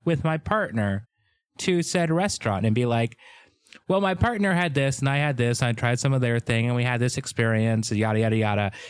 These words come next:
Instead, it's always just, like, Gail eating alone, I guess, and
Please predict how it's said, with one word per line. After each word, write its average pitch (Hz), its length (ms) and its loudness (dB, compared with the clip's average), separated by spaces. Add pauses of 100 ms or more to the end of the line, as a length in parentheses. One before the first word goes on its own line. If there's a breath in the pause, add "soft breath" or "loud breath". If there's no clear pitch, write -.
(100)
Instead, 190 380 0
it's 165 140 0
always 160 300 2
just, 156 200 0
like, 151 320 -2
Gail 135 360 2
eating 135 340 2
alone, 120 420 0
I 151 140 0
guess, 156 480 -2
and 120 320 0